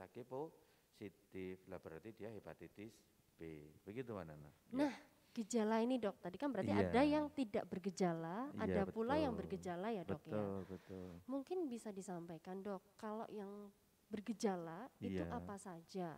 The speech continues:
Speaker 1: Iya,
Speaker 2: Lalu
Speaker 1: betul.
Speaker 2: untuk yang tidak bergejala ini, eh, mungkin bisa ada tanda-tanda yang mungkin belum diketahui oleh sahabat Dronska sejak dini ya mungkin, Dok. Tapi mungkin
Speaker 1: Iya.
Speaker 2: sudah dirasakan, cuman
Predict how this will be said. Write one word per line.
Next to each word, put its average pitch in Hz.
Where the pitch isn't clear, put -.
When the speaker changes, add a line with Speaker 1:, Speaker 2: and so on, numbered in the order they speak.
Speaker 1:
Iya, 185
Speaker 2:
Lalu 226
Speaker 1:
betul. 311
Speaker 2:
untuk -
yang 233
tidak 220
bergejala 196
ini, 262
eh, 285
mungkin 349
bisa 233
ada 233
tanda-tanda 240
yang 285
mungkin 277
belum 247
diketahui 262
oleh 262
sahabat 220
Dronska 214
sejak 226
dini 254
ya 180
mungkin, 180
Dok. 170
Tapi 320
mungkin 349
Speaker 1:
Iya. -
Speaker 2:
sudah 247
dirasakan, 226
cuman 294